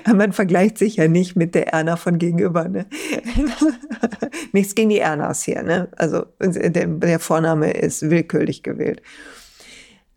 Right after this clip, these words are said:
Aber man vergleicht, wir vergleichen uns häufig mit einfach Leuten, die so viel Zeit, Trainer und whatever haben. Naja, wie auch immer.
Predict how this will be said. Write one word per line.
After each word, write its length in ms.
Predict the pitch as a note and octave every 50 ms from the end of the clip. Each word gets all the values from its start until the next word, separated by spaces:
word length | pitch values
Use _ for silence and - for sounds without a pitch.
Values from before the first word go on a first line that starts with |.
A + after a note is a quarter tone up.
| _ _ _ _ _ _ _ -
Aber 400 | G#3 G#3+ G#3+ G#3 G#3 G#3 F#3+ - -
man 220 | F#3+ G3 F#3 F#3+
vergleicht, 480 | - G#3 F3+ G3 E3+ - E3+ E3 - -
wir 180 | F3 F3+ F#3
vergleichen 600 | F3 - - E3+ E3+ E3 F#3 - E3 - - -
uns 280 | D#3 E3 E3 D#3 - -
häufig 440 | F#3 F3+ E3 E3 - F3 D#3 - -
mit 260 | F3 - - - - - - _
einfach 680 | - F3 E3+ E3 E3 - - F3+ F3 F3 E3 - - _ _ _ - -
Leuten, 440 | F3 F#3 F3+ F3+ F3 F3+ F3 E3+ D#3+
die 340 | E3 D#3 - - - - -
so 200 | - F3+ G3 F#3+
viel 200 | F3+ - F#3+ F3
Zeit, 360 | - - G3 D#3 D#3 D3+ D#3
Trainer 440 | - - - D#3 F3 D#3+ D#3+ D#3+ -
und 140 | - D#3 C#3+
whatever 500 | - - - - - F3+ - - C#3 D#3
haben. 320 | - - - - - - -
Naja, 320 | - G3+ F#3+ - - - - _ _ _ _ _ _ _ _ _ _ _ _ _ _ - - - _ -
wie 200 | G3+ G3+ G#3 A3
auch 160 | F3+ E3 -
immer. 300 | - E3 E3 E3 -